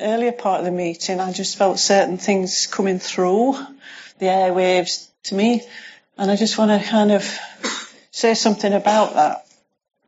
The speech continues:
Um, when I tell this story of my healing, there's a lot of people who think, "Great, that's a marvellous, that's amazing,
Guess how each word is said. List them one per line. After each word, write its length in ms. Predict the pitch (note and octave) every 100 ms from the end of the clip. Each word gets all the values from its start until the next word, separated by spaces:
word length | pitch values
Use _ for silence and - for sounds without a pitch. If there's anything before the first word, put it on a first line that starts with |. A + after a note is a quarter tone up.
| _ _ _ _ _ _ _ _ _ _ _ _ _ _ _ _ _ _ _
Um, 500 | G#3 G3+ G3 F#3 - - _ _ _ _ _
when 220 | G#3+ B3
I 100 | C#4+
tell 180 | C#4 B3+
this 180 | A#3 -
story 360 | - A3+ G#3
of 120 | G3+ G3+
my 200 | G3+ G3
healing, 640 | G3+ G3 F3 E3 E3 - _ _ _ _ _ - - _
there's 140 | A#3 A#3
a 80 |
lot 240 | A#3+ C4+ C4+
of 160 | A#3+
people 680 | - F#3+ F3+ - F3 F3+ - _ _ - -
who 80 | -
think, 400 | - G3 - -
"Great, 420 | - B3 G#3 F3 -
that's 240 | G#3 -
a 40 | F#3+
marvellous, 680 | F#3+ G3+ F#3+ F3+ E3+ -
that's 220 | - F3+ G3+
amazing, 800 | F#3+ F#3+ F#3+ F#3 F#3+ F3+ E3+